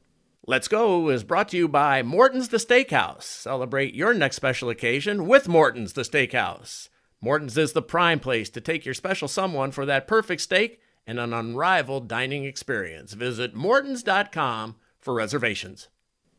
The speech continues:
Tom, you broke a couple of records yesterday, uh, seven hundred touchdowns, and, uh, that was the ending of the game, the walk-off. And, uh, Mike Evans, and you connected, uh, to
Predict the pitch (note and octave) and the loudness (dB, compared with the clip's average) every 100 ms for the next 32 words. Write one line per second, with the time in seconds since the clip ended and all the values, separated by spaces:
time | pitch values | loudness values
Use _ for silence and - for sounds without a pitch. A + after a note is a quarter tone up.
0 | _ - G#3+ E3+ D3+ F#3+ C3 F#3+ E3+ A#2+ | _ -4 -2 0 2 0 0 -4 0 0
1 | B2+ G3 C3+ F#2+ B2+ A#2 B2 B2 D#3+ G3+ | 2 2 0 -2 -4 -4 -2 0 0 -2
2 | - _ - G#2+ G#2+ - D#3+ D3 D3 C#3 | -8 _ -10 -8 -6 -2 -2 0 -4 -4
3 | A#2 - E3 - D3 D3 G3 G3+ - - | -4 0 0 2 0 0 -2 -6 -12 -16
4 | - A2 A2 G#2 G#2+ A2 G#2+ - - A2+ | -10 -8 -6 -8 -6 -6 -6 -10 -10 -8
5 | G#2+ A#2 A2+ A2+ F3 C#3 A2+ A2 G2 F#2 | -6 -8 -6 0 0 0 -2 -4 -6 -4
6 | G2 A#2+ B2+ G2+ C3+ C#3+ G#2 A#2 - _ | -4 -2 -4 0 2 2 2 0 -2 _
7 | _ - _ - G#2+ A#2+ A#2 B2+ A#2+ - | _ -20 _ -8 -4 -2 -2 -2 -4 -4
8 | C#3+ F3 E3+ F#3 C3 G2+ E2+ - - G#2+ | 0 0 4 4 4 -2 -8 -14 -10 -8
9 | A2 B2 C3 C3+ B2 B2+ C#3 A#2+ A#2+ A2+ | -6 -6 -6 -6 -6 -4 -4 -6 -4 -6
10 | A2 - B2 A2+ | -6 -6 -4 -6